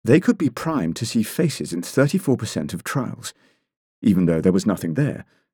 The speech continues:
apart from random visual noise. The expectation that a face would appear led the brain to sharpen certain patterns of pixels in the sea of grey, leading people to hallucinate a meaningful image with astonishing frequency.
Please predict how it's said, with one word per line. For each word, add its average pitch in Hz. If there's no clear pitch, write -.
apart 85
from 85
random 85
visual 78
noise. 110
The 101
expectation -
that 104
a 107
face 131
would 95
appear 92
led 120
the 226
brain 82
to 117
sharpen 98
certain 120
patterns 87
of -
pixels -
in 92
the 107
sea 80
of -
grey, 135
leading 92
people 117
to 95
hallucinate 95
a -
meaningful 90
image -
with 127
astonishing 117
frequency. -